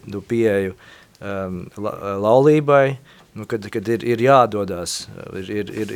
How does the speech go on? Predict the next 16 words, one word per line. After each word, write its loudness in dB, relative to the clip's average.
ir -6
maksimāli 0
jāziedojās 2
otram -4
cilvēkam, 2
tad, -2
tad -4
tikai 0
tādā 4
veidā 4
tu, -8
tu -6
vari, 2
nu, -6
to -2
laulību 2